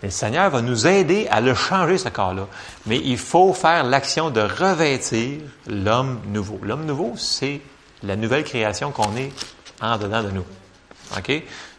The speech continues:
Je vais fermer cette parenthèse-là. Et Colossiens un, vingt et un, vingt-deux nous dit, «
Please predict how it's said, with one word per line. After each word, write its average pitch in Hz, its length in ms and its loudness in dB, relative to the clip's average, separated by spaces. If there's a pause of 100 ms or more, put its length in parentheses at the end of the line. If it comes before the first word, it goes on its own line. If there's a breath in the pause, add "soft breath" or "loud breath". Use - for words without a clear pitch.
(140)
Je 95 120 -10
vais 98 280 0 (560)
fermer 101 280 -2
cette 101 160 -4
parenthèse-là. 95 680 -2 (560 loud breath)
Et 247 420 6 (1040)
Colossiens 190 640 6
un, 175 260 4 (280)
vingt 131 300 4
et 139 80 6
un, 156 100 4
vingt-deux 127 340 2
nous 131 160 -2
dit, « 135 360 0